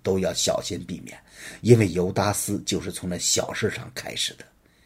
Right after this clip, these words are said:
我们这样做本身就是为主作证啊！当我们这样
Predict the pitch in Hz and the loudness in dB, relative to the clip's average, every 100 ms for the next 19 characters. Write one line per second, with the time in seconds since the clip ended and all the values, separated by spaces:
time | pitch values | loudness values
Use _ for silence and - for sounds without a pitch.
0 | _ - - - - - - 110 123 123 | _ -20 -20 -20 -20 -20 -2 8 10 10
1 | 131 120 101 120 135 85 - - - - | 10 8 8 6 6 4 0 -12 -20 -20
2 | _ _ - 101 87 - 127 127 123 - | _ _ 0 2 2 4 6 6 2 -6
3 | - - - - - - - - - - | -6 -8 -10 -12 -14 -16 -16 -14 -14 -16
4 | - _ _ - - - 92 87 90 104 | -18 _ _ -16 -12 -8 -6 -6 -4 0
5 | 92 80 | 0 -2